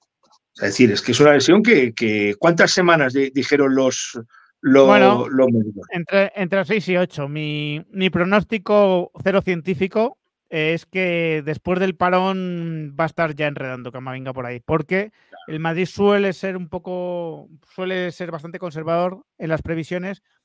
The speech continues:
Speaker 2: y Camavinga suele ser bastante <laughs> rápido en la recuperación. Entonces se juntan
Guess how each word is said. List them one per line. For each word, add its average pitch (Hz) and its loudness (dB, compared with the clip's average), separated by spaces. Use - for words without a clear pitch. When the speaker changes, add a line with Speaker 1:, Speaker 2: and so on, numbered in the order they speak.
Speaker 2:
y 190 -18
Camavinga 175 -2
suele 180 -4
ser 185 -4
bastante 160 -10
<laughs> - -8
rápido 180 0
en 175 -2
la 165 2
recuperación. 143 -4
Entonces 143 -10
se 156 -14
juntan 175 -6